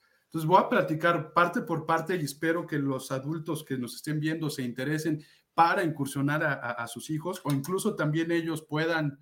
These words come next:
este, digámosle, empezar en este mundo tan interesante, ¿no?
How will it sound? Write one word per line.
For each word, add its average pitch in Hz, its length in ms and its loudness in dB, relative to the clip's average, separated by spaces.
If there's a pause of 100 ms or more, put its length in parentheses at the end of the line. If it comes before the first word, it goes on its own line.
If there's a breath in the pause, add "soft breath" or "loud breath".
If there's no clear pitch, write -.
(300)
este, 120 360 -4
digámosle, 143 520 0
empezar 135 460 -2
en 143 140 0
este 143 340 -2
mundo 139 360 -2
tan 131 420 -2
interesante, 113 720 -6
¿no? 151 240 -6